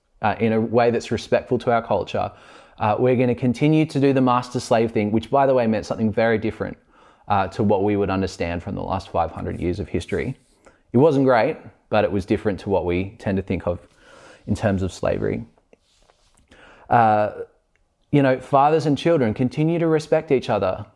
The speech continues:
as is respectable, uh, in Roman society. But let's do it in a way that's radically different to the, to what has been set up, uh, by previous generations. Let's do it in a way that is marked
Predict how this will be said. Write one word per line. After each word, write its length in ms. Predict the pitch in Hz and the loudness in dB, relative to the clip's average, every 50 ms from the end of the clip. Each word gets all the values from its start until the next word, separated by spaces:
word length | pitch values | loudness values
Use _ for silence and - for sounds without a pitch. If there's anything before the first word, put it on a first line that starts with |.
| _ _ _ - | _ _ _ 0
as 280 | 117 117 117 110 - | 2 2 2 0 0
is 260 | - 123 117 - - | -2 -2 -2 0 -2
respectable, 800 | 123 113 - - - 139 139 139 - 123 101 95 85 104 107 - _ _ - _ _ _ _ _ | -4 -6 -4 0 0 0 0 0 -2 -2 -2 -2 -2 -4 -6 -12 _ _ -20 _ _ _ _ _
uh, 180 | - 98 95 - - | -2 -2 -2 0 0
in 180 | 127 123 123 | 0 2 2
Roman 320 | 117 117 117 117 113 113 110 | 2 2 2 2 2 0 0
society. 720 | - 113 104 - - 113 110 110 104 - - 117 120 123 - _ _ _ _ _ _ _ _ _ _ _ _ _ _ - - | -2 -4 -6 -2 0 0 0 0 -2 -4 -6 -10 -10 -12 -16 _ _ _ _ _ _ _ _ _ _ _ _ _ _ -2 0
But 140 | 143 139 | 2 2
let's 240 | 143 160 170 160 - | 4 2 2 0 2
do 160 | - 185 180 | 2 4 4
it 60 | 190 185 | 4 2
in 100 | 170 147 | 2 2
a 80 | 131 | 2
way 180 | 120 113 113 110 | 2 2 0 0
that's 200 | 113 - - 101 | -2 -2 -4 -4
radically 420 | 107 110 104 101 101 - - 107 | -2 0 0 0 -2 -4 -4 -4
different 420 | - 95 92 - 101 98 101 - - _ _ _ _ _ - | -4 -6 -8 -8 -12 -12 -14 -14 -18 _ _ _ _ _ -6
to 100 | - 107 | -4 -2
the, 320 | 104 107 104 92 - - - - | 0 0 0 -2 -4 -10 -18 -10
to 180 | - - 120 101 | -2 0 0 0
what 360 | 95 - 110 117 120 117 110 | 0 0 2 2 2 2 0
has 160 | 123 127 107 | -2 -4 -2
been 220 | - 120 110 101 | -2 -2 -2 -2
set 260 | 95 - - 107 101 98 | -4 -2 -2 0 0 2
up, 320 | 92 92 - - - _ _ - - _ _ _ _ | 0 0 -2 -6 -14 _ _ -20 -20 _ _ _ _
uh, 160 | 101 98 98 | -6 -6 -6
by 200 | - 101 104 98 | -4 -2 -2 -2
previous 400 | 95 - - 104 98 95 98 92 | -2 -4 -4 -4 -2 -2 -4 -4
generations. 600 | - - 92 92 92 92 87 85 - 101 98 92 | -6 -8 -6 -4 -4 -4 -4 -4 -6 -8 -4 0
Let's 180 | 123 127 123 - | 0 0 0 0
do 420 | - 143 135 131 135 139 147 143 - | 0 2 4 4 4 2 0 -2 -2
it 120 | 117 - - | -2 -2 0
in 120 | 117 117 | 0 0
a 40 | 113 | 2
way 220 | 110 113 113 110 | 2 2 2 2
that 140 | 110 107 107 | 2 2 0
is 120 | 104 - | -2 -2
marked 540 | 120 117 113 113 113 117 117 - - - - | 0 0 2 2 2 0 -2 -4 -6 -10 -18